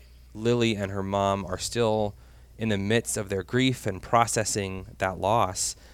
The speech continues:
And it got me thinking about how this theme of absent parents and even an absent father in particular seems like it's pretty prevalent in kids' movies and books. And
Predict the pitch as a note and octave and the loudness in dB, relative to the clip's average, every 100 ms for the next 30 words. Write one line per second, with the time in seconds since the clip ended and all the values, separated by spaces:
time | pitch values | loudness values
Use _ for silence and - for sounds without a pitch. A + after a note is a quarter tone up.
0 | - - - - C3+ B2+ B2 - - - | -20 -20 -20 -8 2 4 4 -2 -16 -6
1 | C#3 F3 G3 C#3 - D3 C#3 A#2 A2+ A2 | 0 2 2 0 -2 -2 0 4 4 4
2 | - - A#2 A2 C#3 - - C3+ B2+ G#2 | -2 -4 -2 2 2 2 0 0 2 0
3 | F#2 - - B2 C#3 - C3+ - B2 A#2 | -2 -8 0 2 2 0 -4 -2 -2 0
4 | B2+ - A2 D#3+ C3 G2 A2 G2+ A2 A#2+ | -2 -2 -4 0 -2 -2 -8 -6 -2 -2
5 | A#2+ F2+ - A2 A#2 G2+ G2 G2 B2+ - | -2 -6 0 2 2 -2 -4 -6 -6 -4
6 | G#2+ G2 F#2 - - - - - - F#3 | -2 -2 -4 -10 -20 -20 -20 -6 -2 0
7 | G3+ E3+ B2+ - - F3 - - A#2+ D3+ | 2 2 2 -2 -4 -6 -6 2 2 4
8 | F#3+ F#3 B2+ A#2+ A2+ G#2+ - - - - | 0 0 -2 0 -2 -6 -12 -20 -4 2
9 | C#3 B2 G#2+ C3 E3+ E3+ D#3+ C#3 A2 G2 | 4 2 -2 0 2 0 0 0 -2 0
10 | C3 C#3 - - G2 | 2 0 0 -4 -4